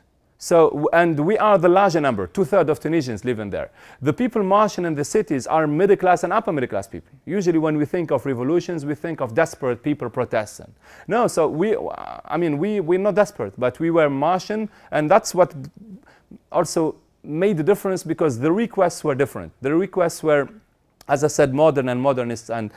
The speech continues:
uh, and, and, uh, they had to do with democracy, et cetera. And the slogans are surprising. I remember when I was marching against Ben Ali, I was observing people.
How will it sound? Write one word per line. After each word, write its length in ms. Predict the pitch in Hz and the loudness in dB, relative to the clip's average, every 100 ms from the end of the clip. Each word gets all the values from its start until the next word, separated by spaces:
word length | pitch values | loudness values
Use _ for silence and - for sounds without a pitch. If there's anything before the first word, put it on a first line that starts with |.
| - - | -18 -2
uh, 160 | 117 104 | 0 4
and, 240 | 120 117 | 4 2
and, 240 | - 117 110 | 2 2 2
uh, 220 | 113 107 | 2 2
they 160 | 107 131 | 2 2
had 140 | 147 | 2
to 80 | 131 | 2
do 80 | 135 | 0
with 100 | 120 | 2
democracy, 480 | 135 151 113 - | 4 4 2 -4
et 80 | 110 | -4
cetera. 420 | - 185 156 117 98 - - - | 2 2 4 0 -2 -8 -12 0
And 160 | 165 156 | 2 4
the 80 | |
slogans 500 | 151 185 254 208 160 | 4 8 8 10 4
are 140 | - 135 | 6 2
surprising. 640 | - 117 123 107 90 82 - _ - - | 2 -2 0 0 -2 -16 -20 _ -10 0
I 60 | |
remember 340 | 175 190 233 208 | 2 2 2 4
when 100 | 185 | 4
I 60 | 180 | 4
was 240 | 175 156 | 2 0
marching 600 | 160 190 180 156 143 131 - | 0 0 0 -2 -6 -8 -8
against 360 | 131 160 - | -4 -2 -4
Ben 140 | 139 139 | -4 -2
Ali, 260 | 139 196 | -2 0
I 60 | 175 | 0
was 220 | 165 160 | 0 0
observing 560 | 160 - 208 196 151 135 | -2 -2 4 4 2 -6
people. 400 | 196 202 139 | -6 -6 -6